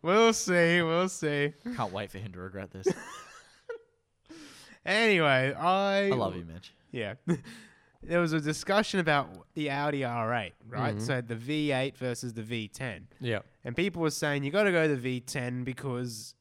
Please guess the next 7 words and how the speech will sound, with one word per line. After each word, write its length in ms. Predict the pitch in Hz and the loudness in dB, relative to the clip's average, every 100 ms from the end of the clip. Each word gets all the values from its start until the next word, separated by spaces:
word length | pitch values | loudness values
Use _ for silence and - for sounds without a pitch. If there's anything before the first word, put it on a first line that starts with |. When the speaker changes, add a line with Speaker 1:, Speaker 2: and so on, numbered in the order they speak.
| - | -16
Speaker 1:
it's 260 | 104 101 | -14 -12
more 200 | 123 98 | -12 -10
powerful, 800 | - 151 160 156 - 160 156 156 147 _ _ - | -4 -2 0 0 0 0 2 0 -2 _ _ -12
more 200 | 104 104 | -10 -8
torque, 520 | - 156 151 151 - | 0 4 6 4 0
yada, 220 | 120 101 104 | -8 -8 -4
yada." 480 | 139 143 143 143 | 0 0 2 0